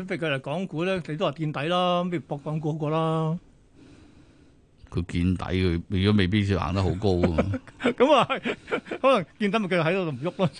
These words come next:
Speaker 2: 你美股，你話佢見頂，佢見頂未必跌得好多。
Speaker 1: 切，噉，噉，噉，噉，噉點啊？
Speaker 2: 即係，即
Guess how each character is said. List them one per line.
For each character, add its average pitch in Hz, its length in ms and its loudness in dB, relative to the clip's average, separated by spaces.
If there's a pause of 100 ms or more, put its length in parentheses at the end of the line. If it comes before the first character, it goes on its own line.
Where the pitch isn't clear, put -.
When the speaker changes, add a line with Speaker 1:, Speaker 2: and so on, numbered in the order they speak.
Speaker 2:
你 127 60 6
美 117 180 6
股， 123 220 2
你 131 80 4
話 107 180 4
佢 110 80 0
見 117 140 0 (120)
頂， 107 200 0
佢 107 60 -2
見 104 160 -2
頂 110 120 -2
未 98 80 -2
必 98 180 -2
跌 - 40 -4
得 95 100 -4
好 85 120 -4
多。 85 360 -4 (200)
Speaker 1:
切， - 120 -12 (800)
噉， 185 340 -6
噉， 185 200 -6
噉， 165 180 -6
噉， - 0 -
噉 165 140 -4
點 156 80 -6
啊？ - 40 -2
Speaker 2:
即 165 100 6
係， 160 60 4
即 139 80 -4